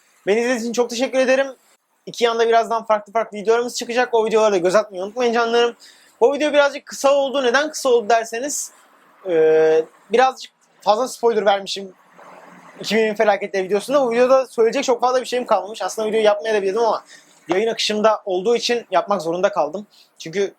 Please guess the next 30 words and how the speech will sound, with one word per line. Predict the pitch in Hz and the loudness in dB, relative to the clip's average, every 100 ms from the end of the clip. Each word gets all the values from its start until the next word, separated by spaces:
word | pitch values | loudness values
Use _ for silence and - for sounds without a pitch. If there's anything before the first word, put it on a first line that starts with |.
| - | -12
bir | 175 | -4
yayın | 165 175 | -2 0
akışım | 180 - 208 196 | -2 -2 -2 0
var. | 208 208 - _ _ | -2 -4 -14 _ _
Şu | - 170 | -2 0
an, | 175 185 _ _ _ | 0 -4 _ _ _
e, | 147 123 123 127 123 123 - _ _ _ _ _ _ - | -16 -14 -12 -10 -10 -12 -14 _ _ _ _ _ _ -8
otuz | 165 185 | -6 0
Ağustos'a | 208 190 175 185 | -2 -2 -6 -6
kadar | 180 175 214 170 | -2 0 0 -4
bütün | 180 220 196 _ | -8 -8 -8 _
videolar | 165 160 165 165 - | -8 -2 0 0 -2
planlı. | 165 175 202 226 226 - | -4 -4 -2 -4 -4 -8
Bütün | 156 151 202 | -16 -8 -6
videolar | 180 175 160 143 - _ _ _ - | -2 0 0 -2 -10 _ _ _ -6
hazırlanıyor | 160 170 190 208 | -4 -2 -2 0
yavaş | 214 214 208 | 0 0 0
yavaş. | 220 220 202 | -4 -4 -4
Ben | 185 | -4
de | |
yakın | 156 160 | -4 -6
zamanda | 151 147 143 | -6 -8 -8
bir | |
tatile | 151 151 165 196 | -6 -6 -4 -8
çıkacağım. | 196 208 202 | -6 -4 -4
Onun | 185 | -6
için | 196 190 | -10 -4
biraz | 165 156 | -2 0
daha | 156 | 0
erkenden | 143 151 160 190 | -2 -6 -6 -8